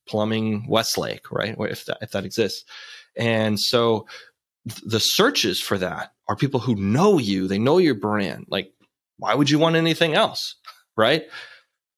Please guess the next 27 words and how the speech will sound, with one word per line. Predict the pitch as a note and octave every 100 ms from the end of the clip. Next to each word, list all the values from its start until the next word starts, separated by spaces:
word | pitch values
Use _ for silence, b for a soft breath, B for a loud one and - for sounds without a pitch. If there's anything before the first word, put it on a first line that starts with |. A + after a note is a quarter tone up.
| _ _ _ -
Now, | B2+
here's | D3+ C#3
the | B2
big | D3 C3
pitfall | F#3 F#3 C#3+ A2+
of | G2+
that, | G#2 F2+ - _ A2+
and | A2
it's | G#2
mentioned | A#2 A2+ - A2
before | G#2+ - A2+
in | A2+
a | G#2
previous | A2+ A2+ G#2
episode. | C3+ - G2 F#2 B B B B B _ _ _ _
How | - - F3+
many, | C#3+ B2+ D3 A2+ F#2+ -
what's | B2 -
the | D3+
volume | G#2+ A2 B2 A2+ A2+
<laughs> | A#2
of | G2+ -
that, | D2+ G#2 - - _ _ _ _ _
right? | - G#2+ A#2 - _ _ _ _ _ _ _ -
Like, | A2
how, | - B2+ C#3+ C#3
how | - C#3+ C#3 B2+